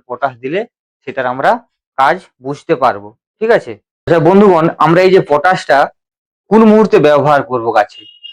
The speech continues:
গাছের যখন, আহ, যে মুহূর্তে গাছের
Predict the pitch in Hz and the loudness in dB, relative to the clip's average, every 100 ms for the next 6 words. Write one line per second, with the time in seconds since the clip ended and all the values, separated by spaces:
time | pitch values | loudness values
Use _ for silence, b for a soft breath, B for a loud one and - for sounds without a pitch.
0 | - - 135 143 143 185 175 185 190 156 | -20 -10 -4 -4 -2 -2 0 0 0 0
1 | 156 - _ _ _ _ _ - 135 131 | -4 -14 _ _ _ _ _ -6 0 0
2 | 131 123 131 180 185 196 185 190 160 156 | -2 -4 -2 0 0 -4 -2 -2 0 0
3 | 190 | 0